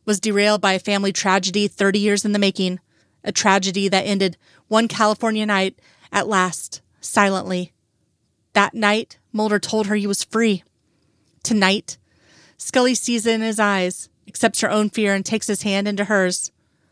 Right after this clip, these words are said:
They're going to do this together. "I'm sure," she says, murmurs, trying to coax him to lie down.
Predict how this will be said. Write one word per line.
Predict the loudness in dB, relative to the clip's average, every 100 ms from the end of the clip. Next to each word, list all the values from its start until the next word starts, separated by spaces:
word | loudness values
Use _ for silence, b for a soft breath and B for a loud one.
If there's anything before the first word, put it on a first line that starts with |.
| _
They're | -2 -2
going | 2 2 4
to | 0
do | 0 0
this | 0 -2
together. | -2 0 2 0 -2 _ _ _ _ _ _ _ _ _ _ _ _ _ _ _ _ _
"I'm | 2 2 0
sure," | -2 -2
she | -2
says, | -2 2 2 0 -8 -14 b b b b b b
murmurs, | 2 2 2 0 0
trying | 0 0 0
to |
coax | 0 -2 0
him | -2
to | 0
lie | 0 2
down. | 0 0 -4